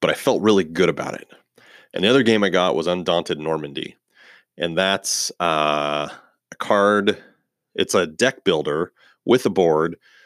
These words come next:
World War Two themed, and it's wonderful. And based on what I saw of the reviews and a playthrough, I knew that I would love this game. And I do. It's one of my favorite games right now. I will play it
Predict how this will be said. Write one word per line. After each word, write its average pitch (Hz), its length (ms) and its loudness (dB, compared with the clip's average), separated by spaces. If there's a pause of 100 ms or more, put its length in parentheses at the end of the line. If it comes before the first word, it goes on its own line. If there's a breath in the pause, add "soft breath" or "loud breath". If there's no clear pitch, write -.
(160 soft breath)
World 120 180 6
War 120 140 6
Two 101 220 -4
themed, 78 580 -10
and 80 500 -6 (120)
it's - 360 -2 (200)
wonderful. 85 640 -2
And 80 140 -10
based 113 320 0
on 131 220 2
what 107 240 4
I 95 100 2
saw 90 340 0
of 87 100 -2
the 82 100 0
reviews 92 880 0
and 82 260 -2
a 82 60 -12
playthrough, 92 640 0
I 80 100 -2
knew 87 640 4 (100)
that 82 100 2
I 80 100 2
would 80 140 2
love 80 280 0
this 76 160 -6
game. - 380 -6 (300 soft breath)
And 90 120 2
I 87 80 2
do. 87 300 2
It's 78 120 -8
one 90 140 4
of 87 80 2
my 85 120 2
favorite 80 340 -2
games 85 220 -2
right 71 120 -2
now. 71 140 -6
I 78 100 0
will 82 140 4
play 87 240 0
it 80 100 -4